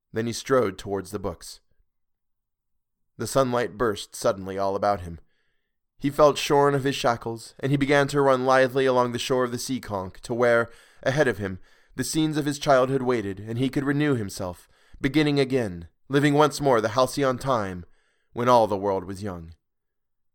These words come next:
It was not until a curious admirer of his tales came to the city to visit him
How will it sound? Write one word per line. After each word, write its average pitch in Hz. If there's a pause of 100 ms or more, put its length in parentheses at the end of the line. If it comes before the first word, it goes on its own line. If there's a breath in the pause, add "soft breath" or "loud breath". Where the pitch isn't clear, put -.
(1500)
It 110
was 107
not 120
until 101
a 107
curious 113
admirer 107
of 95
his 98
tales 98
came 110
to 107
the 101
city 98
to 107
visit 107
him 98